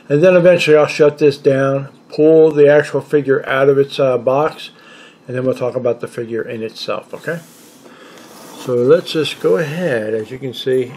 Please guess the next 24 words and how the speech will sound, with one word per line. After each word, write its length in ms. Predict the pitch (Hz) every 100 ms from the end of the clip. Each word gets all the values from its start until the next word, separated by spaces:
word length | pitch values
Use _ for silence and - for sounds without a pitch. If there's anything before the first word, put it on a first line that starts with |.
| -
in 180 | - 127
the 60 | 120
plastic 540 | - 131 135 - 151
here. 360 | - 160 165 143 _ - - - - - _ -
Uh, 300 | 131 135 143
some 300 | - 269 302
say 320 | - 240 185
he's 260 | 135 175 151
a 80 | 151
little 300 | 156 175 143
girlish 600 | 110 139 165 190 180 160
in 100 | 147
the 100 | 135
way 240 | 143 147
he 120 | 131
put, 360 | 143 160 151 139
they 140 | 135
applied 420 | 127 - 139 143
the 60 | 131
makeup 520 | 135 143 151 160 156
and 160 | 135 120
the 60 |
facial 420 | 117 139 143 147 175
features. 640 | 180 175 180 208 202 -